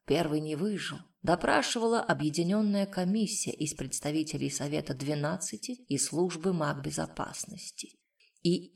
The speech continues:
именно эти сеньоры сочли тайфун отличным объяснением, с которым и вышли Урби эт Орби. Засим остаюсь всецело в вашем распоряжении,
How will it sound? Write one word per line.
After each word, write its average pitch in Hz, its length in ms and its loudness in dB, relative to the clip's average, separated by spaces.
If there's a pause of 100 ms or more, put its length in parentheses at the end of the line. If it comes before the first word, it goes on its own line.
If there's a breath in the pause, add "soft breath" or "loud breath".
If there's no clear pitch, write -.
(140)
именно 185 680 2
эти - 500 0
сеньоры 143 920 -4 (100)
сочли - 580 0
тайфун 180 880 2
отличным 220 640 2
объяснением, 185 960 0 (320)
с - 120 -10
которым 247 720 2
и 170 120 6
вышли - 760 -2
Урби 165 640 4
эт - 360 -6
Орби. - 580 -4 (800)
Засим 160 840 0 (160)
остаюсь 139 640 -4
всецело 156 720 0
в 120 60 -6
вашем 131 400 -2
распоряжении, 151 1040 -4